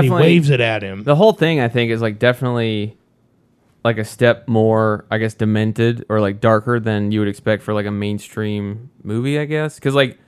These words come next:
Speaker 1: I mean, just the way they show him biting a little six-year-old arm off or him bite, you know, playing, that's just, like, some of that shit is creepy.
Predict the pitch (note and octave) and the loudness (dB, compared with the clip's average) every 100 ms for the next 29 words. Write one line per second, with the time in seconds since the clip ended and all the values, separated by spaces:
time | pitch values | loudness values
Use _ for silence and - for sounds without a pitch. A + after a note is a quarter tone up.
0 | _ _ _ _ - C#3+ D3+ F#3 G3+ E3+ | _ _ _ _ -6 0 2 0 0 0
1 | D#3 D3+ A#2 - C3 C3+ B2 - A2+ B2+ | 2 2 0 0 2 4 2 -4 -6 -4
2 | A#2 F2+ A#2 A2 A#2 G#2+ G2 - F#2 A2 | -2 0 0 -2 -4 -6 -8 -8 -4 -2
3 | A2+ G#2 F#2+ - A2+ - A2 G#2 G2 G#2+ | -2 -4 -6 -8 -10 -6 -4 -4 -4 -4
4 | G#2+ G#2 G#2 G#2+ G#2+ A#2 A2+ G#2 A2 A#2 | -2 -4 -4 -6 -4 -2 -2 -4 -2 -2
5 | A2+ G#2+ G#2+ G#2 A#2+ A#2 A2+ - - - | -2 -4 -6 -6 -4 -4 -6 -12 -20 -6
6 | E3 E3+ E3 G#2+ F#2+ - _ _ _ _ | -4 -2 -4 -4 -8 -10 _ _ _ _
7 | _ - - C#3+ G#2+ - - E2+ - F#2+ | _ -10 -4 -2 -2 -6 -10 -12 -12 -14
8 | C2+ - A1+ | -14 -14 -18